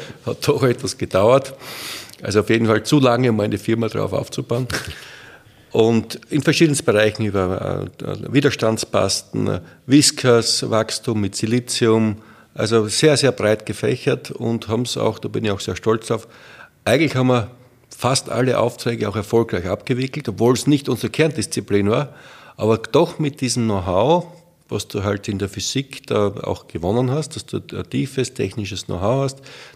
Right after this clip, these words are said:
natürlich auch mit einem Zugang zu einem entsprechenden Labor, kommt man auch sehr komplizierte Themen anderer Materie, die uns jetzt nicht so nahe stand, sehr gut, äh, lösen.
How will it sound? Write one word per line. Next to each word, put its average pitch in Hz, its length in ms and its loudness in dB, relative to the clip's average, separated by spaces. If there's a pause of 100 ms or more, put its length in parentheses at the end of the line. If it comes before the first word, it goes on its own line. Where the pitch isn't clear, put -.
natürlich 101 280 -2
auch 92 60 -8
mit 101 180 -4
einem 92 160 -6
Zugang 107 420 -2
zu - 140 -10
einem 92 160 -4
entsprechenden 92 640 -6
Labor, 95 440 2 (340)
kommt 113 320 0
man 120 100 0
auch 110 160 2
sehr 120 260 -2
komplizierte 117 720 -4
Themen 120 440 -2
anderer 131 440 2
Materie, 110 440 2
die 107 120 -6
uns 101 140 0
jetzt - 220 -8
nicht 117 240 -8
so 95 260 0 (580)
nahe 107 360 2
stand, 104 380 0
sehr 98 180 -4
gut, - 380 -8
äh, 107 40 -8
lösen. 90 880 -2